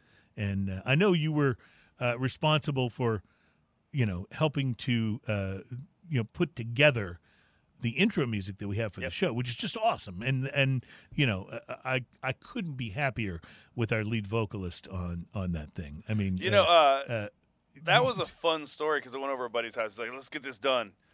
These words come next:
Speaker 2: I was like, "Okay." And he already had actually most of the music going on. He just didn't know how to turn it around or end it. So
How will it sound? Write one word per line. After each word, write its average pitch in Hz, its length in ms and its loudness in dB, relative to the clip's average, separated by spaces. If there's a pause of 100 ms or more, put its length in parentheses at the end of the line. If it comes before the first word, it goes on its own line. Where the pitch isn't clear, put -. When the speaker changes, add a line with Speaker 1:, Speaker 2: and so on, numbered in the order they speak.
(340)
Speaker 2:
I 110 60 -10
was 120 100 -6
like, 151 160 -2
"Okay." 147 380 0
And 135 80 -6
he 185 100 -6
already 311 280 -2
had 165 320 2
actually 127 400 -2
most 131 400 -8
of 151 100 -12
the 120 120 -8
music 110 500 -8 (680)
going 113 200 -4
on. 107 200 -6
He 117 60 -10
just 120 220 -18
didn't 127 100 -14
know 123 140 -4
how 127 100 0
to 107 100 -4
turn 123 340 -6
it 110 40 -6
around 110 240 -2
or 101 60 -6
end 104 240 -8
it. 92 120 -16
So 98 220 -12